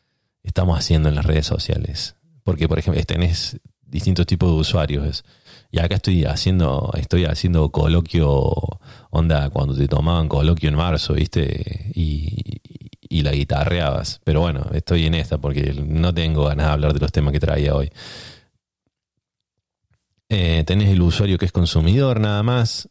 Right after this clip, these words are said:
eh, el tipo que no, la, o la mina que no sube nunca una historia, nada, nada, nada, pero t-, sigue mil millones de otras cuentas y todo el tiempo las está viendo y está criticando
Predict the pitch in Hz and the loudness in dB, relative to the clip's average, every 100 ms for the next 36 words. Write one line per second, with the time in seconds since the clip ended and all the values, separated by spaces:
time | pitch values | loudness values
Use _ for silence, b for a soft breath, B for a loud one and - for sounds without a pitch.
0 | - 78 73 - - - 76 87 95 80 | -8 -4 -2 -2 -2 -4 -2 0 0 0
1 | 87 80 78 64 67 78 76 98 90 82 | 0 0 0 0 0 2 2 2 2 2
2 | 87 - 101 92 101 101 90 85 82 78 | 0 2 2 4 4 2 2 2 2 0
3 | - 139 107 98 104 107 80 95 98 85 | 0 0 2 0 -2 -4 -2 0 2 0
4 | 95 92 92 113 110 113 110 - - - | 2 2 2 0 0 0 0 -2 -6 -18
5 | - - - 87 85 78 71 B B B | -12 -6 -2 2 2 2 -2 B B B
6 | B B B - 82 90 104 101 85 80 | B B B -6 0 2 2 2 0 0
7 | 95 87 87 92 - 113 113 107 110 82 | 2 2 2 0 -2 0 0 2 2 2
8 | 92 87 90 85 78 76 95 120 131 117 | 0 2 2 2 0 0 0 2 2 2
9 | 113 110 113 - 175 82 - 107 92 76 | 2 2 0 0 0 0 0 0 0 0
10 | 87 127 135 101 87 85 | 0 0 2 2 2 0